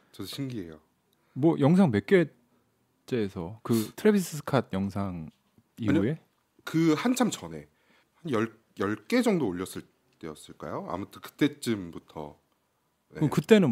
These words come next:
Speaker 2: 뭐, 뭐 어떤 사람이었어요?
Speaker 1: 간단하게 설명드리면 저는 이제 한국외대에서 경영학 전공하고 이제 <clears throat> 많은 문과생들이 그랬듯이 공백기가 되게 길게 있었어요. 이제 취업 준비하는
Speaker 2: 음,
Speaker 1: 기간이.
Speaker 2: 음.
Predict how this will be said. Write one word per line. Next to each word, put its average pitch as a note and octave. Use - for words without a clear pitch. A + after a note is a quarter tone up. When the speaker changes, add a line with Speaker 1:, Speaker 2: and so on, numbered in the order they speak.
Speaker 2:
뭐, G#2+
뭐 A2+
어떤 E3
사람이었어요? A#2
Speaker 1:
간단하게 C3
설명드리면 C#3
저는 F2+
이제 -
한국외대에서 A2+
경영학 A2+
전공하고 A2+
이제 A#2
<clears throat> -
많은 B2
문과생들이 A2
그랬듯이 G2
공백기가 C3
되게 F2
길게 F2+
있었어요. D2
이제 D#2+
취업 E3
준비하는 E2+
Speaker 2:
음, D2+
Speaker 1:
기간이. F2
Speaker 2:
음. F2